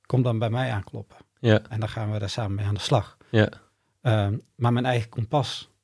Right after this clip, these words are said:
Speaker 1: was dol aan het draaien. En ik wist dus zelf even totaal niet meer waar de grond onder mijn voeten was.
Speaker 2: Ja.
Speaker 1: Eh, en dat vond ik niet leuk.
Speaker 2: <laughs> Nee, dat kan me voorstellen.
Speaker 1: Ja.
Speaker 2: Ja. Ja.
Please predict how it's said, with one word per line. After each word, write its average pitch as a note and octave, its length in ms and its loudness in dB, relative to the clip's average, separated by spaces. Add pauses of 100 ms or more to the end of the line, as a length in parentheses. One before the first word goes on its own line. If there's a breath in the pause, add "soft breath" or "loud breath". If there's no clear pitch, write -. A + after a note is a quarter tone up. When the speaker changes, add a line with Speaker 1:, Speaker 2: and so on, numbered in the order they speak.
(220)
Speaker 1:
was B2 280 -2
dol B2+ 280 -2
aan A#2 60 -2
het G#2+ 100 -2
draaien. F#2+ 420 -6 (340)
En A2+ 160 2
ik C3 120 -8
wist - 160 -4
dus - 140 -8
zelf D3+ 280 2
even C3+ 340 -6
totaal D3+ 380 -2
niet A#2+ 200 -2
meer G2+ 540 -4 (300)
waar B2 280 -4
de A#2+ 80 -2
grond C3+ 260 -6
onder A2+ 140 -6
mijn F#2+ 120 -4
voeten G#2 220 -4
was. F#2+ 280 -6 (120)
Speaker 2:
Ja. G#2+ 280 4 (560)
Speaker 1:
Eh, G#2+ 520 0
en - 440 -6
dat B2 80 0
vond A#2+ 120 -4
ik B2+ 60 0
niet D3 100 0
leuk. G#2+ 340 -6 (220)
Speaker 2:
<laughs> C#3+ 180 6 (960 loud breath)
Nee, G#2+ 200 6
dat E2 100 2
kan - 140 0
me E2+ 60 0
voorstellen. F#2+ 500 -2
Speaker 1:
Ja. G#2+ 80 -10 (100)
Speaker 2:
Ja. G#2+ 220 -2 (960)
Ja. - 300 -4